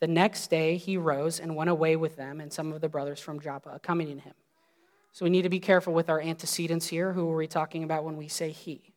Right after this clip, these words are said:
In other words, we can read the opening of the, the second half of verse twenty-three.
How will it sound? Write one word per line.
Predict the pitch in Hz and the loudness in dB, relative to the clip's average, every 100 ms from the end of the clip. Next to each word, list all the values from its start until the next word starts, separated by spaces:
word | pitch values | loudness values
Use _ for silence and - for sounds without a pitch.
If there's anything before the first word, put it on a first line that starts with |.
| - | -4
In | 165 | 4
other | 180 170 | 6 6
words, | 156 147 | 2 -6
we | 165 | -10
can | 165 160 | -10 -8
read | 156 165 170 156 | -4 -2 -2 -4
the | 151 | -2
opening | 170 175 170 151 | 0 0 -2 -2
of | 156 151 - _ _ _ | -8 -12 -20 _ _ _
the, | 156 156 - | -14 -14 -12
the | 156 | -8
second | - 160 151 | -4 -4 -6
half | 143 139 | -10 -12
of | 143 | -16
verse | 139 - | -18 -16
twenty-three. | - 147 147 151 151 | -14 -14 -14 -12 -12